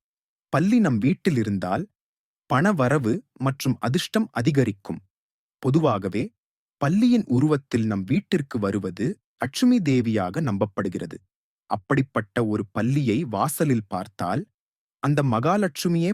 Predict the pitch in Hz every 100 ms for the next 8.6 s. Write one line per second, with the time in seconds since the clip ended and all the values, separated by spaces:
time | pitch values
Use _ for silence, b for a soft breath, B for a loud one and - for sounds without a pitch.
0 | - 117 151 180 117 110 95 - 110 156
1 | - 123 120 104 113 185 220 - 139 123
2 | 104 110 113 101 147 151 104 90 131 -
3 | 165 196 135 104 _ _ _ _ _ _
4 | _ _ - 151 160 143 117 240 - 233
5 | - 123 117 104 - 98 113 107 127 226
6 | _ 131 175 247 233 143 101 92 - 95
7 | 143 - 110 113 160 - 208 214 - 101
8 | 92 - 110 110 - 92